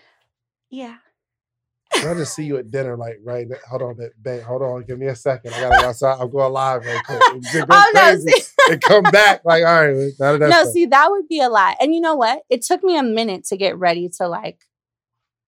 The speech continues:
Speaker 1: be ready to date because I knew there's no space for anybody else when you're in grind
Speaker 2: For
Speaker 1: mode,
Speaker 2: sure.
Speaker 1: you know? Um, so now it's like, okay, I have more of a system around it.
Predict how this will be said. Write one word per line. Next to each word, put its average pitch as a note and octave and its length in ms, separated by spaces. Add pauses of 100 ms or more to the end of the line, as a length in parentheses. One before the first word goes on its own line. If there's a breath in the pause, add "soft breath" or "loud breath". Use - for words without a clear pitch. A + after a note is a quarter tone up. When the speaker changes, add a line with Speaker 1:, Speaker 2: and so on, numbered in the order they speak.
(140)
Speaker 1:
be G#3 200
ready F3 260
to F3 160
date E3+ 300
because G#3+ 240
I F#3 160
knew F3+ 640 (300)
there's G3 260
no G3 140
space - 360
for F3+ 120
anybody E3 380
else D#3+ 180
when F3 100
you're E3 140
in D#3 100
grind D3+ 360
Speaker 2:
For - 60
Speaker 1:
mode, - 100
Speaker 2:
sure. D#3+ 340
Speaker 1:
you F3+ 140
know? F3 340 (400 soft breath)
Um, F#3 300
so F#3+ 180
now F#3 600
it's F3 180
like, E3 160
okay, F3+ 500 (200)
I F3 60
have F3+ 200
more F#3 200
of F3 60
a F3+ 80
system E3+ 460
around E3 400
it. E3 260